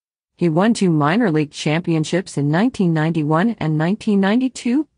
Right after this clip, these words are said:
with San Diego Padres. He was also the back-to-back Stolen Base League champion in nineteen ninety-one and nineteen ninety-two. He signed his major league contract,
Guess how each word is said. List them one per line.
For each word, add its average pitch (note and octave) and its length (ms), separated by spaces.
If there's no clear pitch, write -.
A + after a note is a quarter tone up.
with E3 180
San F3+ 300
Diego F3 400
Padres. D#3 680
He E3+ 80
was D3+ 160
also D3+ 260
the C#3 100
back-to-back C#3 520
Stolen E3+ 440
Base D#3 300
League F#3 320
champion E3+ 600
in D3 140
nineteen D3+ 400
ninety-one A#3 680
and C#3+ 220
nineteen E3+ 420
ninety-two. C#3+ 640
He A3 120
signed A3 300
his E3 160
major F3 320
league F3 260
contract, F#3 640